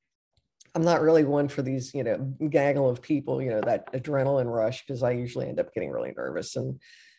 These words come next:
stepping off the trail most of the <laughs> time to let everybody pass me. Um, but anyway, so I set out, uh, for my first loop. Uh,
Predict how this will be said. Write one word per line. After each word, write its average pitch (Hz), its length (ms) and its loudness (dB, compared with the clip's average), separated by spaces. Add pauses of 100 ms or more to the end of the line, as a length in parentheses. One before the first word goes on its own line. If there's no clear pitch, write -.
(120)
stepping - 400 2
off 127 200 2
the 139 60 -2
trail 139 320 2
most 123 300 0
of 131 80 -4
the - 220 -14 (160)
<laughs> 170 60 -6
time - 120 -10
to 156 100 4
let 139 180 8
everybody 131 320 4
pass 147 440 -4
me. 95 260 -4 (480)
Um, 147 520 6 (640)
but 147 160 2
anyway, 113 280 2
so 143 180 -2
I 117 340 0 (360)
set 139 300 2
out, 135 360 2
uh, 143 360 -4
for 139 160 -4
my 135 360 -2 (440)
first - 380 -2
loop. 147 340 2
Uh, 131 200 0